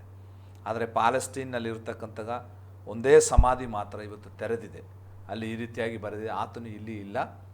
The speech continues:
ಆತನು ಎಬ್ಬಿಸಲ್ಪಟ್ಟಿದ್ದಾನೆ." ಆ, ಇದನ್ನು ನೋಡಲಿಕ್ಕೆ ಬಂದಂತಹ, ಆ, ಶಿಷ್ಯರಿಗೆ, ಆ, ಅಲ್ಲಿದ್ದಂತಹ ದೂತರು ಹೇಳುವಂಥ ಒಂದು ಮಾತಿದೆ,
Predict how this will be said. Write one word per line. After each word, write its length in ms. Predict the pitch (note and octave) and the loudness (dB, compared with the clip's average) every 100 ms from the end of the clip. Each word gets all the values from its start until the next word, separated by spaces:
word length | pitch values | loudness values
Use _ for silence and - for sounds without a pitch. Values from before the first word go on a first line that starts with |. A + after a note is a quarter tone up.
| - F2+ | -12 -8
ಆತನು 320 | A2 A#2 B2+ | -8 -8 -12
ಎಬ್ಬಿಸಲ್ಪಟ್ಟಿದ್ದಾನೆ." 920 | G2+ G2 A#2+ A#2 - G2 F#2 D#2+ D2+ - - - - - - - - - | -12 -10 -8 -10 -10 -14 -14 -14 -14 -18 -20 -20 -20 -20 -20 -20 -12 -4
ಆ, 200 | G#2 G2 - | 0 0 -2
ಇದನ್ನು 340 | A#2 C#3 C#3 B2 | -2 2 2 4
ನೋಡಲಿಕ್ಕೆ 420 | B2+ C3 C#3 C#3 | 2 0 0 0
ಬಂದಂತಹ, 800 | A#2+ A#2 A#2+ A2+ A#2 A#2+ C3+ - - - - - | 0 0 -4 -4 -2 0 -2 -6 -18 -18 -10 -4
ಆ, 140 | G2+ | -2
ಶಿಷ್ಯರಿಗೆ, 760 | - C3 - D#3 B2+ G2 E2+ - - - - - - | -2 -6 -2 -2 -2 -4 -6 -10 -20 -20 -20 -14 -4
ಆ, 380 | F#2 F#2+ C#2+ | 0 0 2
ಅಲ್ಲಿದ್ದಂತಹ 520 | A#2 B2 A#2+ B2 A#2 A#2+ | 0 0 -2 -4 -4 -6
ದೂತರು 600 | A2+ B2 D3+ E3 D#3+ A2+ | -6 -4 -6 2 2 4
ಹೇಳುವಂಥ 400 | A#2 B2 A#2+ A#2 | 2 0 -4 -8
ಒಂದು 200 | G#2+ G2+ | -10 -2
ಮಾತಿದೆ, 460 | G#2+ A#2+ A2 F#2 | 0 0 -4 -12